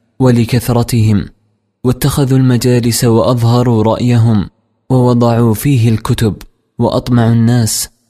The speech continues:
وطلبوا لهم الرياسة، فكانت فتنة عظيمة لم ينج منها إلا من عصم الله.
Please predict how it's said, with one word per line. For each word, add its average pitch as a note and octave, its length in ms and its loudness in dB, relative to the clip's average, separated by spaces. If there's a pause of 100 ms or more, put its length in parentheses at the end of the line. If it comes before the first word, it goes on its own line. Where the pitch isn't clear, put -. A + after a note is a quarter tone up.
(100)
وطلبوا B2 680 0
لهم A#2+ 360 2
الرياسة، A2+ 680 0 (520)
فكانت C#3 500 -2
فتنة B2+ 680 0
عظيمة A2 580 0 (380)
لم A2+ 220 2
ينج A#2+ 280 0
منها A#2 560 2
إلا C#3 400 0
من A2 200 2
عصم G#2+ 340 0
الله. G#2 500 -2